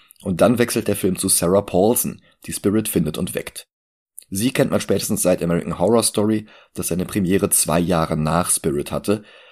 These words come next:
Außerdem war sie in Twelve Years a Slave, Ocean's Eight und Ratchet, wo sie die Titelrolle der Schwester Ratchet hatte. Hier spielt sie Ellen, die Tochter von Commissioner Dolan und Spirits Geliebte. Also eine seiner zahlreichen Geliebten.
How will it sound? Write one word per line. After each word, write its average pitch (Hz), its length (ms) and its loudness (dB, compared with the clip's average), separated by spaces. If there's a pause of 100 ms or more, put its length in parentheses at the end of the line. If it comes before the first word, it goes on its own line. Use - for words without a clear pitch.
(200)
Außerdem 101 520 4
war 87 160 4
sie 92 140 -2
in 85 120 0
Twelve 90 300 -4
Years 90 180 0
a 113 60 -4
Slave, 131 480 0
Ocean's - 380 0
Eight 120 320 2
und 107 160 -2
Ratchet, 92 480 0 (320)
wo 95 100 -4
sie 95 100 -4
die 104 100 0
Titelrolle 80 440 -2
der 82 120 -4
Schwester - 340 -4
Ratchet 85 320 0
hatte. - 260 -14 (580)
Hier 127 200 0
spielt 110 280 -2
sie 92 200 -4
Ellen, 120 400 2 (340)
die 85 140 -6
Tochter 101 320 0
von 87 180 -2
Commissioner 87 420 -2
Dolan 98 440 2
und 107 300 -4
Spirits - 460 -4
Geliebte. 90 520 -2 (300)
Also 76 280 -8 (320)
eine 95 320 2
seiner 85 280 2
zahlreichen 85 640 0
Geliebten. 85 640 -2